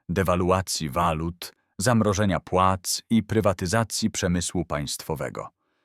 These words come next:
Budżety nie były przepisywane w kongresach ani parlamentach, ale w biurach przy Pennsylvania Avenue.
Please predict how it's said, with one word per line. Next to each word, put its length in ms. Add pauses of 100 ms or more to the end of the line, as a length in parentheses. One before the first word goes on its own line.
(600)
Budżety 520
nie 120
były 260
przepisywane 680
w 80
kongresach 720
ani 220
parlamentach, 880 (540)
ale 200
w 80
biurach 440
przy 280
Pennsylvania 1000
Avenue. 560